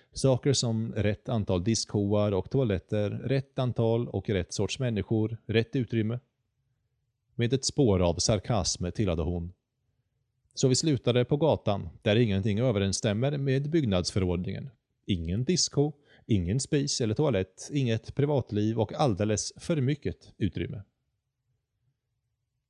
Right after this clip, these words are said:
Jonathan blev deprimerad då han tänkte på hennes situation. Sedan mindes han det tredje huset. Det som verkade nybyggt och dessutom obebott.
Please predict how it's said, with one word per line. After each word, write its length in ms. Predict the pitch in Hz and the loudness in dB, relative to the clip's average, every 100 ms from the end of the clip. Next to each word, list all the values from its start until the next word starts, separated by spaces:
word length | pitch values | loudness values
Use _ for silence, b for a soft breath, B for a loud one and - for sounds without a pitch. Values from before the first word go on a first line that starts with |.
| _ - | _ -2
Jonathan 580 | 120 127 117 143 127 | 2 4 2 2 2
blev 180 | 117 107 | 2 2
deprimerad 800 | 110 104 131 117 107 85 80 87 | 2 0 0 2 2 0 -2 0
då 140 | 90 85 | 0 -2
han 100 | 80 | -2
tänkte 340 | 139 98 117 | -2 -2 -2
på 200 | 113 92 | 0 0
hennes 320 | 85 82 - | 0 -4 -4
situation. 640 | - 90 90 92 90 - 123 _ _ _ _ _ _ _ | -2 -2 -2 -2 -2 -4 -12 _ _ _ _ _ _ _
Sedan 360 | - 151 120 123 | 0 2 2 0
mindes 320 | 160 120 104 | 0 2 2
han 240 | 104 95 98 | 0 0 0
det 100 | 117 | 0
tredje 420 | - 156 107 131 | 0 0 0 0
huset. 520 | 90 - - - _ _ _ _ _ _ _ | -2 -6 -8 -10 _ _ _ _ _ _ _
Det 100 | 120 | 0
som 140 | 113 143 | 2 2
verkade 360 | 135 127 113 | 2 2 0
nybyggt 640 | 120 147 98 135 117 - - | 2 2 2 2 0 -4 -8
och 280 | 110 95 - | -6 -6 -2
dessutom 500 | 123 - 131 90 95 | 0 0 -2 -2 -2
obebott. 680 | 147 95 92 147 - - | -2 0 0 -2 -4 -18